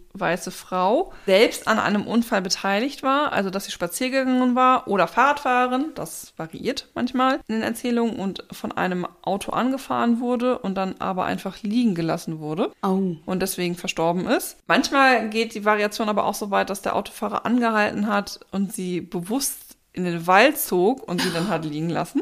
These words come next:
Speaker 2: Oh, das ist ja noch schlimmer.
Speaker 1: Und sie sich deswegen an Autofahrern rächen möchte. Manchmal ist es auch so wie bei Kunigunde, dass man davon, ähm, ausgeht, so, dass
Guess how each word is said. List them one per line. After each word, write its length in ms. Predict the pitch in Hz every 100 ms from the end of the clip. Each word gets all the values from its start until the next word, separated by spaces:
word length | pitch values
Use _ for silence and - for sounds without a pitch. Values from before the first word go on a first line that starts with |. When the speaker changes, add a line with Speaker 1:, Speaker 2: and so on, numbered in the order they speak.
| -
Speaker 2:
Oh, 240 | 175 165 156
das 120 | 151
ist 40 | 170
ja 40 |
noch 140 | 165 151
schlimmer. 360 | - 143 147 - - - -
Speaker 1:
Und 220 | - 208
sie 200 | 185 190
sich 140 | 196 202
deswegen 800 | 202 208 185 190 190 190 202 - -
an 360 | 180 175 180 -
Autofahrern 880 | 170 175 - - - 180 151 156 170 - - 180
rächen 380 | 190 - 180 185
möchte. 440 | 160 - 170 156 -
Manchmal 760 | 214 247 254 240 240 233 226 - -
ist 160 | 226 220
es 100 | 254
auch 160 | - 214
so 220 | 208 196
wie 360 | 202 202 196 196 - -
bei 180 | 240 208
Kunigunde, 760 | - 208 190 214 285 277 277 277
dass 160 | - 202
man 160 | 202 190
davon, 300 | 190 190 180
ähm, 240 | 185 175
ausgeht, 420 | - 202 202 185
so, 180 | - 180
dass 280 | 180 180